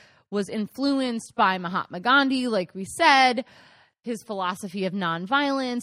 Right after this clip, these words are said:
but more so the Buddhist concepts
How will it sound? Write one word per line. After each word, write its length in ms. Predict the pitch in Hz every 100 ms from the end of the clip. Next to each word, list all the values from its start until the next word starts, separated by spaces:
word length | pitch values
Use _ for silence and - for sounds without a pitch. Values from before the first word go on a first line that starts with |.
| -
but 120 | 311
more 320 | 269 277 339
so 640 | - 320 247 226 220 214 -
the 200 | 190 220
Buddhist 500 | 190 208 240 240 - -
concepts 580 | 208 190 185 180 -